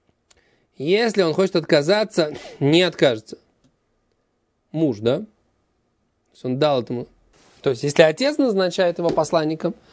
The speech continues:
э, он, да, назначен, и не может муж больше отказываться от, от этого гета. Посланник принял, все, закончили.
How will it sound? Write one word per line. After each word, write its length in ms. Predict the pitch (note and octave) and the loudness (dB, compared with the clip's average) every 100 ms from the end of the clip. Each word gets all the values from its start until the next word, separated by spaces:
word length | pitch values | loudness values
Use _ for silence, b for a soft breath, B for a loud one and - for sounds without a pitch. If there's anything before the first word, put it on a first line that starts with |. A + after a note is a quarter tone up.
| B B B B - | B B B B -12
э, 600 | - B2 A#2+ A#2+ A#2 B2+ G3+ B B B - - | -2 0 2 2 2 0 -6 B B B -16 -10
он, 300 | - D3+ E3+ | -2 0 2
да, 120 | D#3 D#3 | 2 0
назначен, 540 | C#3 D3 A#3+ C4 G3 | -2 -2 -2 0 0
и 60 | F3+ | 2
не 160 | E3+ | 2
может 300 | G3 G#3 - | 0 -2 -2
муж 180 | D#3+ C#3+ | -2 0
больше 260 | C3 B2 - | -2 -2 -6
отказываться 680 | - A#2+ B2 - - - - | -4 -6 -4 -10 -10 -10 -8
от, 120 | - | -6
от 180 | B2+ - | -8 -10
этого 260 | - B2 | -6 -2
гета. 200 | B2 G#2 - | 0 -2 -6
Посланник 400 | D#3 D3+ D#3+ - | -6 -2 -2 -2
принял, 320 | G#3+ G#3 D3 | -2 -2 -4
все, 200 | - C3+ | -4 -2
закончили. 560 | A#2+ B2 B2+ - A#2+ | -2 -2 -4 -6 -12